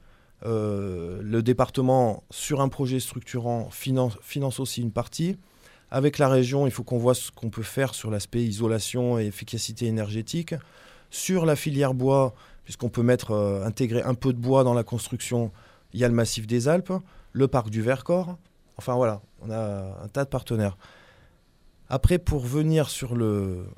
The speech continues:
budget à proprement parler, alors on a un expert qui est Pierrot Gautrono, donc lui, il est très bon pour parler des chiffres, pas pour les expliquer. Moi, je suis un peu meilleur pour les expliquer, mais je me perds dans les chiffres.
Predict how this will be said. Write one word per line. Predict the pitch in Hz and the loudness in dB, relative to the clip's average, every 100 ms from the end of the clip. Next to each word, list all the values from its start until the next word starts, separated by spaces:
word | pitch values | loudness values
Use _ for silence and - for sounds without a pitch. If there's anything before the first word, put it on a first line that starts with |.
| - - | -16 -12
budget | 104 156 147 160 | -8 -4 2 2
à | |
proprement | - 143 - 139 131 | 2 -4 0 2 4
parler, | 147 147 185 | 4 4 4
alors | 143 120 | 4 2
on | 123 | 2
a | 120 | 4
un | 117 135 | 4 2
expert | 151 - 160 - | 0 -2 -4 -2
qui | 120 | -6
est | |
Pierrot | - 143 143 | -2 0 2
Gautrono, | 123 - 151 175 | 0 -2 0 2
donc | 147 - 127 | 2 -2 -4
lui, | 160 180 | -2 2
il | 139 | 2
est | |
très | 127 - 165 | 0 -2 0
bon | 151 135 | 2 0
pour | - 101 - _ _ _ _ _ | -4 -14 -16 _ _ _ _ _
parler | 156 147 151 | 2 4 4
des | 131 | 2
chiffres, | 123 - 196 - - | 0 0 -2 -4 -6
pas | 165 156 | -4 -2
pour | 139 | -2
les | 127 120 | -2 -2
expliquer. | - 120 - 180 | -6 -8 -2 -2
Moi, | 139 143 160 104 | 0 0 -2 -6
je | - | -16
suis | - 120 117 98 - - - - | -10 -6 -4 -6 -10 -20 -20 -16
un | |
peu | - | -4
meilleur | 147 147 131 | 2 2 2
pour | 135 | 0
les | 120 | 0
expliquer, | 123 135 - 180 | 0 -2 -2 2
mais | 139 | 2
je | 117 | 2
me | 117 | 2
perds | 151 151 | 2 2
dans | 135 | 0
les | |
chiffres. | 120 - 110 | 0 -4 -6